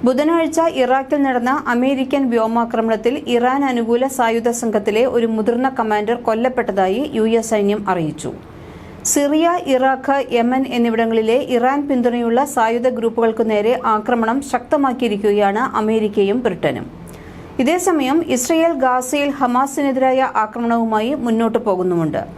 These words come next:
ജനുവരി ഇരുപത്തിയെട്ടിന് അയൽ രാജ്യമായ ജോർദാനിൽ മൂന്ന് അമേരിക്കൻ സൈനികർ കൊല്ലപ്പെട്ടതിനെ തുടർന്ന് ഇറാഖിലെയും സിറിയയിലെയും ഇറാനുമായി ബന്ധപ്പെട്ട ലക്ഷ്യങ്ങളിൽ വാഷിംഗ്ടൺ കഴിഞ്ഞയാഴ്ച ആക്രമണം നടത്തിയിരുന്നു.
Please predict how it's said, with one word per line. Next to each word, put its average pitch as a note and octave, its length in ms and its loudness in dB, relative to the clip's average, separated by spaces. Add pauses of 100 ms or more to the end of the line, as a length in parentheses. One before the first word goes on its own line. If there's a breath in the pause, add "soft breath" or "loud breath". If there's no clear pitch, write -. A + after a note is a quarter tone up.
(540 loud breath)
ജനുവരി A#3 420 2
ഇരുപത്തിയെട്ടിന് B3+ 960 0
അയൽ B3+ 260 2
രാജ്യമായ C4+ 460 2
ജോർദാനിൽ A#3+ 800 0
മൂന്ന് C#4+ 460 0
അമേരിക്കൻ B3+ 460 0
സൈനികർ B3+ 400 0
കൊല്ലപ്പെട്ടതിനെ B3 720 0
തുടർന്ന് A#3+ 600 -2
ഇറാഖിലെയും C4+ 720 0
സിറിയയിലെയും B3+ 960 0
ഇറാനുമായി C4 540 2
ബന്ധപ്പെട്ട B3 460 0
ലക്ഷ്യങ്ങളിൽ A#3 640 0
വാഷിംഗ്ടൺ A#3 580 0
കഴിഞ്ഞയാഴ്ച A3+ 640 0
ആക്രമണം A3+ 680 0
നടത്തിയിരുന്നു. F3+ 600 -2